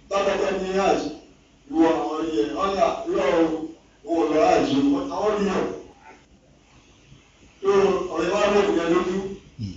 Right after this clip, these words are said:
Speaker 1: Wọ́n á ní kí wọ́n béèrè.
Speaker 2: Naam. Kì í ṣòun lórí. Bí a ti bẹ̀rẹ̀ mú ọ̀rọ̀. Sheikh Abdul Wahab Ali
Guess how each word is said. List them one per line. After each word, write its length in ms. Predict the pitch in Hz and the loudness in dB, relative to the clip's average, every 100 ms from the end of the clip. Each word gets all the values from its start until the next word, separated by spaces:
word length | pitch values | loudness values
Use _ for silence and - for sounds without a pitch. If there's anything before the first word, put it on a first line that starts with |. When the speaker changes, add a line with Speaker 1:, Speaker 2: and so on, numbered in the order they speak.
| - | -12
Speaker 1:
Wọ́n 220 | 175 190 | -4 -2
á 40 | 190 | 0
ní 100 | 180 | -2
kí 120 | 170 | -2
wọ́n 460 | 175 180 - - 339 | -2 0 0 0 2
béèrè. 320 | 339 - 269 - - - | 4 4 2 0 -4 -6
Speaker 2:
Naam. 260 | 127 123 - - _ _ _ _ _ _ _ _ _ _ - - _ _ - | 0 0 0 -10 _ _ _ _ _ _ _ _ _ _ -20 -20 _ _ -4
Kì 80 | 156 | 2
í 40 | 165 | 2
ṣòun 200 | 180 151 | 2 2
lórí. 260 | 139 139 127 - - _ _ - _ - - - - _ - | 2 2 0 -8 -20 _ _ -20 _ -20 -20 -20 -20 _ -12
Bí 100 | 123 | 0
a 120 | 135 | 0
ti 120 | 127 123 | 0 -2
bẹ̀rẹ̀ 240 | 117 120 | 2 4
mú 140 | 127 135 | 6 6
ọ̀rọ̀. 260 | 131 117 - - - _ - - - - - - - - - | 6 4 -4 -20 -20 _ -20 -20 -18 -18 -16 -16 -14 -16 -12
Sheikh 380 | - - 202 214 | -2 2 4 4
Abdul 280 | 165 135 135 | 2 0 0
Wahab 380 | 135 135 156 135 - - - | 2 6 8 6 2 -16 -10
Ali 260 | - 151 | 4 6